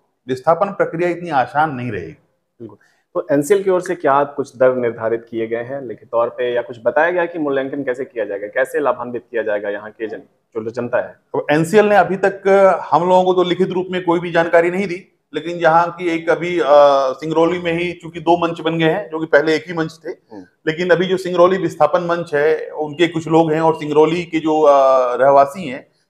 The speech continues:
Speaker 1: इनके बीच में एक बात जरूर आ रही है कि अट्ठासी सौ रुपए स्क्वायर मीटर की दर से, अ, जमीन का पैसा दिया जाएगा, भूखंड का पैसा दिया जाएगा।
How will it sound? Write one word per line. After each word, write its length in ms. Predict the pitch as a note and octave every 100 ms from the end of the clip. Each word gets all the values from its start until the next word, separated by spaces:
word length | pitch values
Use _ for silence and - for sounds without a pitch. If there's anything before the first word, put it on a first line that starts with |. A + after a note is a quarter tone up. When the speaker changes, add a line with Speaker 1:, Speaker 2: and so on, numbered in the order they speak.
| -
Speaker 1:
इनके 220 | F3 G#3+
बीच 200 | G#3 G3
में 140 | G#3
एक 320 | G3+ G3 G3+ G3+
बात 240 | F3 E3+
जरूर 240 | E3+ F#3+
आ 60 | F3
रही 180 | E3+ F3
है 60 |
कि 100 | E3+
अट्ठासी 440 | D#3+ - D3 D3 F3
सौ 160 | E3+
रुपए 280 | E3 E3 E3
स्क्वायर 300 | D#3+ D3+ D3+
मीटर 300 | C#3+ C#3 D#3+
की 100 | D#3
दर 140 | C#3 B2+
से, 320 | D#3+ - _ _ _ _ _
अ, 360 | D3+ D3 C#3+ C#3+ - C3+
जमीन 400 | B2+ D#3+ F#3 F3
का 260 | D#3+ D#3+ D3+
पैसा 380 | D#3+ C#3+ C#3+
दिया 200 | D3+ C3+
जाएगा, 280 | G2+ F#2+ E2
भूखंड 360 | G#2 C#3+ E3 D#3
का 80 | C#3+
पैसा 240 | C3+ D3+
दिया 200 | D#3 A2+
जाएगा। 300 | F#2+ E2